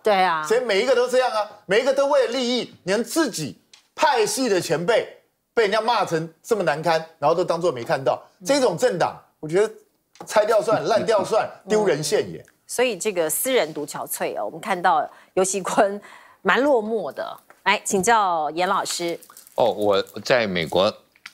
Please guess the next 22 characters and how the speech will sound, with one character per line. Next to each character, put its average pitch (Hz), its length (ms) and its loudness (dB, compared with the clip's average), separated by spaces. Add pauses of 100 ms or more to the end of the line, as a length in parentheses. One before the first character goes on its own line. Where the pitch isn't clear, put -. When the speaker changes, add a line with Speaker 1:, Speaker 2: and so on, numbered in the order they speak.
(640)
Speaker 3:
教 120 160 2
书 117 200 0
的 113 60 2
时 - 140 -4
候， 92 200 0 (280)
有 90 120 2
一 101 60 2
次 127 140 0
我 82 100 0
跟 104 160 -2
一 107 60 -2
个 104 100 -2
老 78 180 0
太 95 200 -2
太， 85 280 -2 (340)
呃， 80 280 0
讲 80 240 -2
话， 90 240 2
就 95 100 -4
是 95 200 0
聊 82 200 2
天， 95 240 -4